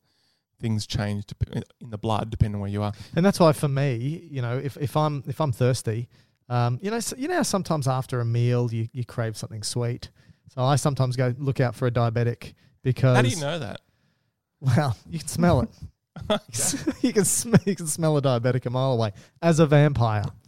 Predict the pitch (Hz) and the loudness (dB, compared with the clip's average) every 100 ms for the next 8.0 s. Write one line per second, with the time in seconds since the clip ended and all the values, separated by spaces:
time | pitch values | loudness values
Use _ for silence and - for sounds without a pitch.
0 | _ _ - 143 151 170 143 131 - 110 | _ _ 0 6 8 8 8 6 2 0
1 | 107 110 113 127 120 107 - 110 - - | -2 -4 -6 -6 -6 -8 -12 -14 -14 -10
2 | 113 127 127 127 - _ _ - _ _ | -4 -2 -2 -4 -8 _ _ -20 _ _
3 | _ _ - 135 135 135 123 - 131 - | _ _ -4 -2 0 -2 -6 -2 -4 -4
4 | 110 131 123 120 113 110 110 123 120 - | -6 -6 -6 -4 -6 -6 -8 -6 -6 -8
5 | _ _ _ _ - - - 156 185 - | _ _ _ _ -20 -10 2 6 6 4
6 | 151 135 139 - 120 117 107 - 120 113 | 2 6 6 6 4 4 0 -4 0 0
7 | 104 107 104 107 - 104 101 104 - | 2 0 0 -4 -8 -6 -4 -6 -8